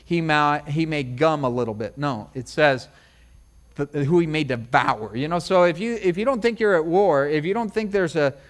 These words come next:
a desire for your relationships and your, and your influence on the world to be devoured, for your kids to be messed up, for your family to be destroyed,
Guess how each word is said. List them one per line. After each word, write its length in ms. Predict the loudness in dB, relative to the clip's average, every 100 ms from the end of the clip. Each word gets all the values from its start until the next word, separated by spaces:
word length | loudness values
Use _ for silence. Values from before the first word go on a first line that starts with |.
| -16 -4
a 80 | -2
desire 500 | -2 0 0 0 -2
for 220 | 0 0
your 460 | 0 -2 -2 -2 0
relationships 960 | 0 2 0 -2 -8 -4 -2 -2 -4
and 160 | -4 -2
your, 300 | -2 -2 -4
and 220 | -4 -6
your 360 | -4 -6 -8 -12 -20 -20 _ _ _ _
influence 540 | -4 -2 0 0 0 0
on 160 | 0
the 60 | 0
world 420 | 2 4 4 2
to 80 | -4
be 180 | -4 -4
devoured, 640 | -2 0 4 4 2 0
for 160 | -4 -4
your 160 | -4
kids 400 | -6 0 0 0
to 100 | -6
be 140 | -6 -4
messed 420 | -2 -2 -2 2
up, 240 | 2 2
for 120 | -4
your 120 | -4 -4
family 460 | -4 -4 -4 -4
to 100 | -4
be 140 | -4 -4
destroyed, 480 | -6 -6 -2 -2